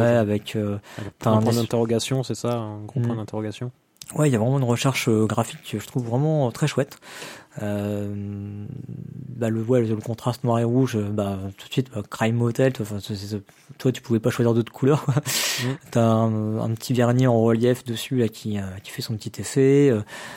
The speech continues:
Speaker 2: c'est une boîte qui est, euh, un format un peu à la con, en revanche, hein, c'est, faut, ça ressemble un peu à la boîte de Civ, un peu plus petit.
Speaker 1: Mm.
Speaker 2: Euh, je, enfin, ouais, je crois que c'est un peu plus petit.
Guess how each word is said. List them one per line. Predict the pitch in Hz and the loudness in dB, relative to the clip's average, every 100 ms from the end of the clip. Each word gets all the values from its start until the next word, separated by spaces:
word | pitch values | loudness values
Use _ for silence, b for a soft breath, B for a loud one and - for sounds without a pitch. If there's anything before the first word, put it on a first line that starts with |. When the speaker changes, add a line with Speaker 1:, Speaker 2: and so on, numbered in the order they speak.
| B | B
Speaker 2:
c'est | - 131 | -4 0
une | 120 | 2
boîte | 127 147 - | 4 2 0
qui | - 131 131 | 0 4 6
est, | 127 | 6
euh, | 113 110 110 | 4 4 2
un | 110 | -2
format | 110 127 143 | 0 2 4
un | 143 | 4
peu | 123 165 | 2 2
à | 151 | 4
la | 127 | 2
con, | - 151 | 0 -4
en | 131 | -2
revanche, | 107 131 127 | 0 -2 -2
hein, | 113 | -10
c'est, | - 104 101 101 101 | -8 -6 -6 -6 -8
faut, | - 127 | -12 -16
ça | - - 139 | -8 -2 -2
ressemble | - 185 165 | 0 2 2
un | |
peu | 147 202 | 0 2
à | 151 | 2
la | |
boîte | 117 127 | 4 2
de | 120 | 0
Civ, | 123 - 156 113 101 _ - 110 110 | -4 -2 -2 -2 -4 _ -8 -4 -2
un | 110 | -2
peu | 131 | -2
plus | - | -2
petit. | 120 - 160 - _ B B B B | -6 -2 -4 -4 _ B B B B
Speaker 1:
Mm. | 123 135 | -8 -6
Speaker 2:
Euh, | 110 104 104 | -4 -4 -6
je, | 104 - | -10 -14
enfin, | - 104 | -8 -6
ouais, | 110 | -6
je | |
crois | - - | -6 -6
que | |
c'est | 135 | -6
un | |
peu | 120 127 | -4 -4
plus | 123 | -6
petit. | 113 151 | -6 -8